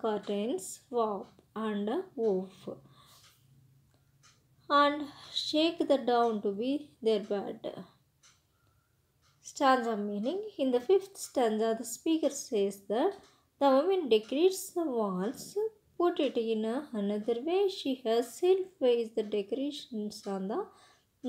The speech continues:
wall. It is the woman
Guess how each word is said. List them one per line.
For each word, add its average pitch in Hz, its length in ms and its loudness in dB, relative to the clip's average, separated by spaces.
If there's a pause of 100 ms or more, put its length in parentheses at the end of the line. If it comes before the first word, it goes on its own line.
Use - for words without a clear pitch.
wall. 196 440 -4 (460)
It 294 180 -2
is 226 260 0
the 196 420 -4 (500)
woman 330 600 2